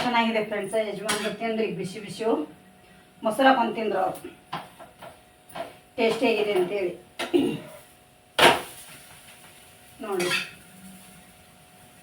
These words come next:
ನಾನಿಲ್ಲಿ ಎಣ್ಣೆ ಹಾಕಿ ಬೇಯಿಸ್ತಾ ಇದ್ದೀನಿ, ತುಪ್ಪ ಹಾಕಿಲ್ಲ. ತುಪ್ಪ ಬೇಕಾದ್ರೆ ನೀವು ಯೂಸ್ ಮಾಡ್ಕೋಬೋದು ಇದಕ್ಕೆ. ನಾನೀಗ ಇಲ್ಲಿ ಎಣ್ಣೆ ಹಾಕಿನೇ ಬೇಯಿಸ್ತಾ ಇದ್ದೀನಿ.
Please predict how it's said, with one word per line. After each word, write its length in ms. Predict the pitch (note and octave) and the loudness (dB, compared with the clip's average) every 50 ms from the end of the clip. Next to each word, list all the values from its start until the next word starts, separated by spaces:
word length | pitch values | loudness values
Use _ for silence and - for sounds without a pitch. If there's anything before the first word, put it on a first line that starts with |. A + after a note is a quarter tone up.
| - - - - - - - - - - - - - A#3 | -20 -20 -20 -20 -20 -20 -20 -20 -20 -20 -20 -8 -2 0
ನಾನಿಲ್ಲಿ 360 | B3 B3+ C4+ B3+ A#3 A#3 A#3+ C#4 C#4 A#3+ | 2 4 4 4 4 4 4 4 4 4
ಎಣ್ಣೆ 160 | A3+ B3 D4+ D#4+ | 4 4 4 4
ಹಾಕಿ 200 | D4 - C#4+ C4+ A3+ A#3 | 4 4 2 4 4 4
ಬೇಯಿಸ್ತಾ 300 | A3+ A#3+ - - A#3+ G#3+ G#3+ | 4 4 4 4 4 4 4
ಇದ್ದೀನಿ, 260 | G3+ F#3+ G3 A3+ C4 F4+ - - - - - - - - - - - - - - C#4 | 4 0 -2 0 2 2 0 0 -4 -14 -20 -20 -20 -20 -20 0 4 4 4 4 4
ತುಪ್ಪ 160 | C4+ - - C#4+ C#4 | 2 4 6 8 8
ಹಾಕಿಲ್ಲ. 300 | C4+ C4 - A3+ A3+ A#3 A#3+ C#4 | 8 8 4 2 2 2 2 0
ತುಪ್ಪ 160 | C#4+ C#4 D4 C#4+ C4+ | 0 2 2 4 4
ಬೇಕಾದ್ರೆ 260 | B3+ B3+ B3+ B3 A#3 A#3+ | 4 4 4 4 4 4
ನೀವು 120 | A#3+ A3+ G#3+ G#3+ | 4 2 2 0
ಯೂಸ್ 140 | A3 A3 A3+ A3+ | 0 0 0 0
ಮಾಡ್ಕೋಬೋದು 520 | G#3+ - F#3 G#3 G#3+ G#3+ F#3+ F#3+ F3 F3 E3+ - - - - - - - - - - - - - - - - - - - - - A#3+ G#3+ | 0 0 -2 -4 -4 -4 -4 -4 -4 -4 -6 -8 -14 -18 -18 -20 -20 -20 -20 -20 -20 -20 -20 -20 -20 -20 -20 -20 -20 -20 -14 -8 -6 0
ಇದಕ್ಕೆ. 300 | G#3 G#3 G#3 - - F3+ F#3 - - - - - - - - - - - - - - - - - - - | 2 2 2 2 0 -4 -6 -8 -10 -14 -14 -14 -14 -14 -14 -16 -16 -20 -20 -20 -20 -20 -20 -20 -10 -6
ನಾನೀಗ 320 | A3 A3 G#3+ G#3 G#3+ G#3+ A#3+ C#4+ C#4 C#4+ C#4+ - | 0 2 4 4 4 4 2 0 0 -2 -4 -4
ಇಲ್ಲಿ 140 | G#4 G4+ G3 G3 F#3 | -4 -4 -2 0 0
ಎಣ್ಣೆ 160 | F3+ G3 G#3+ A#3 A#3+ | 0 0 0 -2 -2
ಹಾಕಿನೇ 360 | A3+ G#3+ A3 - A3 A3 A3 G#3 G3 | -4 -4 -4 -4 -4 -2 -2 -2 -2
ಬೇಯಿಸ್ತಾ 300 | F#3 F#3 F#3 - A3 G3+ F#3 | -4 -6 -4 -4 -4 -4 -4
ಇದ್ದೀನಿ. 240 | E3+ F3 F3 F3 | -4 -4 -4 -4